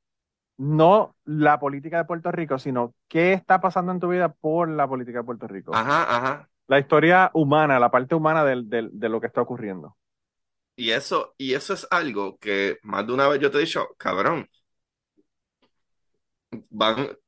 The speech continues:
Speaker 2: sea, a mí <laughs> se me hace súper difícil conseguir gente. En mi caso, pues, por obvias razones, la gente se intimida por la ciencia o whatever, pero, cabrón, yo feliz me siento a hablar mierda, obviamente de un tema en específico, pero,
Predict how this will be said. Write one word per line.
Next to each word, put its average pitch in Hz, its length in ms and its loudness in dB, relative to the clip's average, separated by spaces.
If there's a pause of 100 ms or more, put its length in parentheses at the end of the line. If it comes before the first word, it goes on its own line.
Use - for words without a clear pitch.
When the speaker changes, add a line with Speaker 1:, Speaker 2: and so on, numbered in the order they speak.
Speaker 2:
sea, 123 280 4
a 113 40 4
mí 120 120 2
<laughs> - 40 -2
se - 240 -2
me - 60 -2
hace 135 200 0
súper 127 280 -2
difícil 127 360 -4
conseguir 110 380 -2
gente. 113 360 0 (400)
En 113 180 0
mi 110 240 -2 (200)
caso, 107 400 -2
pues, 110 240 0 (180)
por 110 260 -4
obvias 113 300 2
razones, 123 640 -2 (420)
la 117 140 -10
gente 101 240 -6
se 113 120 -6
intimida 110 920 -2
por 95 180 -6
la 92 260 -4
ciencia 104 500 -4
o - 40 0
whatever, 104 440 2 (340)
pero, 110 720 2 (420)
cabrón, 117 380 0
yo 104 120 -2
feliz 127 320 -4
me 147 140 -4
siento 127 600 -4
a 135 80 2
hablar 101 260 0
mierda, 135 480 -2
obviamente 131 420 -2
de 131 60 -2
un 117 120 -8
tema 127 180 -2
en 131 60 0
específico, 139 720 -4
pero, 110 380 -2